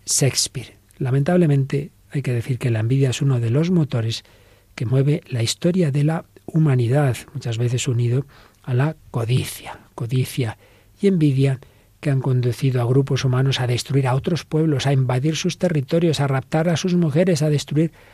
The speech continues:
sus símbolos. La envidia, sin duda, está también detrás del consumo de la publicidad.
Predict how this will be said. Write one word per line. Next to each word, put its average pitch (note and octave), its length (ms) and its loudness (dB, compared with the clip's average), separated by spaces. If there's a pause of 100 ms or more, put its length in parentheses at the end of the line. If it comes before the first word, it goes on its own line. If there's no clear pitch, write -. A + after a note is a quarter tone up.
(180)
sus - 500 -2
símbolos. - 600 -4 (460)
La E3+ 80 0
envidia, G#3+ 420 4 (220)
sin B2+ 260 -4
duda, D3+ 260 0
está C#3+ 300 -2
también D3 400 0 (360)
detrás C#3+ 640 -2 (300)
del G3+ 360 -2 (140)
consumo C#3+ 800 0 (100)
de A#2+ 180 -4
la C#3 280 -4 (360)
publicidad. C#3 1080 0